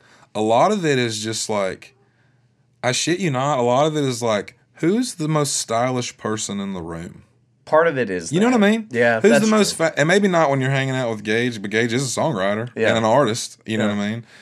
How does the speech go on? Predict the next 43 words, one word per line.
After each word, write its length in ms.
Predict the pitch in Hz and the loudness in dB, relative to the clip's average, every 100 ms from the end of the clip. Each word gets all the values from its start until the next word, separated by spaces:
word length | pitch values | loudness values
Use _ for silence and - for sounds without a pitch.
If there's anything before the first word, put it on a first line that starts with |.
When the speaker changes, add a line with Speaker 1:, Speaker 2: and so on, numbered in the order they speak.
| - _ | -20 _
Speaker 1:
He 140 | 104 104 | -8 -8
doesn't 680 | - - 113 107 98 - | -10 -6 -2 -2 -4 -8
necessarily 480 | 107 107 - 107 101 | -6 -4 -2 -2 0
know 160 | 104 107 | 0 -2
a 60 | |
G 180 | 95 131 | -2 -4
chord, 240 | 135 110 107 | 0 0 0
but 40 | |
that's 120 | 101 | -4
only 140 | 110 104 | -4 -4
'cause 200 | 107 101 | -4 -4
you 60 | |
hadn't 140 | 110 95 | -4 -4
showed 180 | 120 131 | -4 -4
it 80 | 113 | -4
to 60 | |
him, 180 | 110 113 | -6 -4
you 60 | 110 | -4
know 80 | |
what 80 | 110 | -2
I 40 | 107 | -4
Speaker 2:
Mm-hmm. 80 | |
Speaker 1:
mean? 0 | |
Like, 220 | 98 87 104 | -4 -8 -8
he 160 | 117 | -4
is 140 | 123 110 | -2 -2
an 80 | |
artist. 520 | 101 120 110 107 - - 104 | -2 -2 -2 -6 -12 -14 -8
Speaker 2:
Right. 200 | 92 85 - - | -8 -8 -18 -6
Speaker 1:
And 200 | 107 98 | -4 -4
he, 80 | 101 | -4
and 100 | 92 | -4
he 60 | 101 | -2
is 160 | 107 104 | -2 -2
usually 280 | 113 113 104 | -4 -2 -4
the 80 | |
best 300 | 85 101 101 101 | -4 -4 -4 -2
dressed 260 | 110 110 | -2 -2
person 300 | 110 107 107 | -4 -4 -4
in 100 | 107 | -6
the 60 | 101 | -4
room. 320 | 117 110 107 | -6 -6 -8
Speaker 2:
Mm-hmm. 240 | 110 104 | -12 -12